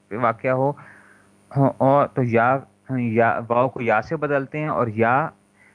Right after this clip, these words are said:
کالا والا قانون کے تحت الف سے بدل جاتا ہے۔ تو ید، آ، آ، آ، یدا اصل میں کیا تھا؟ ید آ وہ تھا۔ اور یرزا اصل میں کیا تھا؟ یرزا وہ تھا۔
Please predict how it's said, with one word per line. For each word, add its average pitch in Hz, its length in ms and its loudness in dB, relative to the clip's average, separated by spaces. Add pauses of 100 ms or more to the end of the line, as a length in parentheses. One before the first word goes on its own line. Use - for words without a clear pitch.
(200)
کالا 127 260 0
والا 127 160 0
قانون 120 360 -4
کے 127 100 -4
تحت 135 200 -2
الف 110 200 -2
سے 123 120 0
بدل 98 260 0
جاتا 95 260 -2
ہے۔ 92 60 0
تو 104 120 -2
ید، 117 380 2
آ، 113 60 -4 (120)
آ، 120 400 0
آ، 120 40 0
یدا 131 380 0
اصل 127 200 -8
میں 135 120 -8
کیا 139 80 -2
تھا؟ 135 120 -6
ید 113 220 -2
آ 95 100 2
وہ 104 160 -2
تھا۔ 110 120 -10
اور 107 140 0
یرزا 127 320 2
اصل 139 200 -6
میں 135 100 -6
کیا 127 140 -2
تھا؟ 131 140 -2
یرزا 110 440 0 (540)
وہ 101 200 0
تھا۔ 101 180 -8